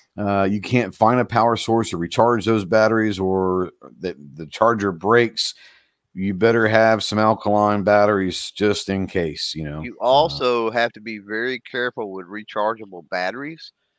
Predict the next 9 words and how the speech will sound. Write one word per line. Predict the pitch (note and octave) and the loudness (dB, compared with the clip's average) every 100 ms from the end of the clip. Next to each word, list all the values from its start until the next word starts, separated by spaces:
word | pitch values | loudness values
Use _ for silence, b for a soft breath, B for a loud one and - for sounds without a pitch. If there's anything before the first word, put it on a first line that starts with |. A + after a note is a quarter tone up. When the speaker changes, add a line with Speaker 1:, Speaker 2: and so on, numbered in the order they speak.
| b b b _ | b b b _
Speaker 2:
Um, | G#2+ G#2+ F#2+ F2+ E2+ | -4 -2 -4 -8 -6
there | A#2 A#2 | -4 -2
are | A#2 C#3 | 0 0
some | D3 B2 | 0 -8
rechargeable | G#2+ A2+ A#2 B2+ A#2+ A#2+ A#2 G#2+ G2+ | -10 -10 -6 -2 0 -2 -6 -12 -8
lithium | A2 - C3 C3+ C3 | -8 -8 -10 -10 -2
batteries | B2+ C3 B2+ C3+ B2+ | 0 0 -2 -10 -8
out | B2+ C3 | -6 -6
there | D3+ D3+ | -6 -6